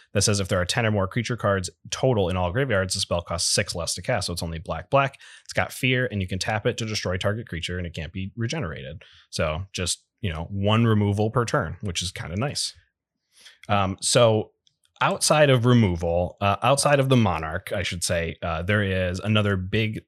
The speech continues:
th-, a big mechanic supported in this deck, and that's voting. So voting was introduced in Conspiracy with Will of the Council, and Conspiracy Take the Crown brought Council's Dilemma. Uh, we do see both of these keywords in this deck.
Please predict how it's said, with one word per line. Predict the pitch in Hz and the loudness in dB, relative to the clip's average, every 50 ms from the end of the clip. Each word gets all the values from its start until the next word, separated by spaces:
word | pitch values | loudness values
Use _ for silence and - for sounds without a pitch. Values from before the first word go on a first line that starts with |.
| _ _ | _ _
th-, | - 107 - - | -4 -4 -2 -2
a | 95 92 | -4 -2
big | 95 110 107 98 101 - - _ | 0 0 0 0 -2 -8 -12 _
mechanic | - 104 92 - - - 139 123 110 110 - - | -4 -4 -4 -4 -4 0 0 0 0 0 -2 -2
supported | - 110 - - 92 90 95 | -4 -4 -2 -2 0 0 0
in | 98 104 | 0 0
this | 107 - - | 0 0 0
deck, | 80 80 76 - - | -2 -4 -4 -4 -2
and | 104 | 0
that's | 101 95 95 - - _ - | 0 0 0 -2 -8 _ -6
voting. | 101 90 95 87 - - - - - - - - - - - - - | -4 -2 -2 -4 -4 -8 -12 -16 -18 -20 -20 -20 -20 -20 -20 -10 -2
So | - 101 87 90 | 0 0 2 4
voting | 110 123 131 143 139 | 6 6 6 8 6
was | 135 123 131 | 6 6 6
introduced | 127 120 - 120 110 113 110 110 - - | 4 4 2 2 2 2 2 0 0 -2
in | 110 104 98 98 92 | -2 -2 -2 -2 -2
Conspiracy | - 104 92 - - 104 107 113 120 - 143 139 135 | -2 -2 -2 0 0 0 2 2 2 2 0 0 2
with | 113 104 95 - | 2 0 0 0
Will | 104 92 95 | 0 0 0
of | 95 | 0
the | 95 92 | -2 -2
Council, | - 107 110 120 - 151 156 151 80 | 0 -2 -2 0 0 0 0 2 2
and | 107 107 101 | 0 -2 -2
Conspiracy | - 104 90 - - 98 95 - 101 98 | -2 -4 -6 -4 -4 -4 -2 -2 -4 -4
Take | - - 101 92 - | -4 -4 -4 -4 -6
the | 85 | -10
Crown | - - 113 101 101 101 | -4 0 0 2 2 2
brought | 98 90 92 90 - - | 0 0 -2 -2 -2 -4
Council's | - 92 87 - 85 82 - - | -6 -6 -6 -6 -6 -8 -8 -8
Dilemma. | - 82 - 85 85 104 120 160 202 - _ - - - - _ _ | -8 -8 -6 -4 -2 -2 -2 -2 -4 -8 _ -20 -20 -20 -20 _ _
Uh, | 95 85 85 | -2 -2 0
we | 85 90 | 0 -2
do | 87 98 98 98 | -2 -2 -2 -2
see | - - 104 | 0 0 0
both | 92 87 90 95 92 92 104 110 - - | -2 -2 0 0 2 2 2 0 -2 -4
of | 95 95 98 95 92 95 | -2 0 0 0 0 -2
these | 101 92 92 92 90 - | -2 -2 -2 -2 -4 -6
keywords | - - 101 92 92 92 92 90 90 - - | -6 -6 -4 -2 -2 -2 -2 -4 -6 -6 -4
in | 95 90 | -6 -4
this | 85 87 - | -4 -4 -2
deck. | - 107 123 - - - | -2 -2 -2 -2 -4 -12